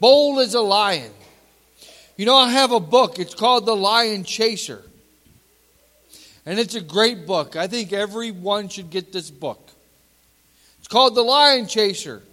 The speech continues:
And it's about one of David's mighty men, Benaiah. And I would encourage you to, you know what you need to do? You need to get your Bible out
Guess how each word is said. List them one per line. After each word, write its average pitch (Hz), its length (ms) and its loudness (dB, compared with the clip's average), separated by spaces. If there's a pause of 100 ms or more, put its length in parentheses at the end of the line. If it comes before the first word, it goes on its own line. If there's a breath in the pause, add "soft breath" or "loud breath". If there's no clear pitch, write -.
(680 soft breath)
And 180 120 -2
it's 240 180 0
about 262 340 2
one 262 220 2
of 240 160 -2
David's 254 420 0
mighty 240 380 -2
men, 208 480 -6 (340)
Benaiah. 220 720 -2 (420 soft breath)
And 185 120 -4
I 311 120 4
would 320 200 -2
encourage 254 600 -6
you 156 260 -8 (340 soft breath)
to, 220 120 -8
you 220 200 -4
know 311 200 0
what 302 260 0
you 277 140 -6
need 285 200 -8
to 277 100 -6
do? 277 260 -6
You 262 200 -4
need 285 200 -6
to 233 100 -6
get 220 200 -6
your 294 200 -6
Bible 247 440 2
out 175 360 -2